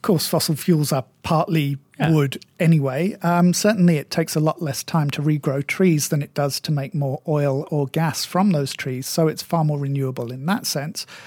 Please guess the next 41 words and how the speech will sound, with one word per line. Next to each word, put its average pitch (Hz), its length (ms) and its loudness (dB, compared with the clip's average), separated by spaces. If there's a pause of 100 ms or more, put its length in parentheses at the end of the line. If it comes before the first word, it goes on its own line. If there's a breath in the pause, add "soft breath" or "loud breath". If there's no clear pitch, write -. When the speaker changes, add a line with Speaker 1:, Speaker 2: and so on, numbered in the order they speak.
(260 loud breath)
Speaker 1:
What 160 360 0
will 165 160 4
really 190 400 6
win 147 240 2
out 131 260 -6 (140)
is 160 260 2 (240 loud breath)
how 180 340 2
far 147 400 0
we 143 160 -6
can 147 160 -6
push 185 260 -2
this - 200 -8
technology, 135 640 -8
how 160 180 -2
far 139 260 -4
we 139 140 -8
can 143 160 -10
go. 143 220 -10 (240 loud breath)
Speaker 2:
Yeah, 139 160 0 (100)
o-, 135 240 -2
okay, 101 240 -4
we 85 80 -4
made 95 180 -2
some 90 120 -10
quite 101 340 -4
large 90 320 -2
claims 123 320 0
at 76 40 -8
the - 60 -10
start - 240 -4
of 60 60 -14
the 71 80 -12
show. 80 340 -4
Wooden 95 480 -4
windows, 87 380 -6
I - 20 -14
think, - 180 -14
was - 120 -18
one 71 140 -10
of 64 80 -18
them. 78 120 -12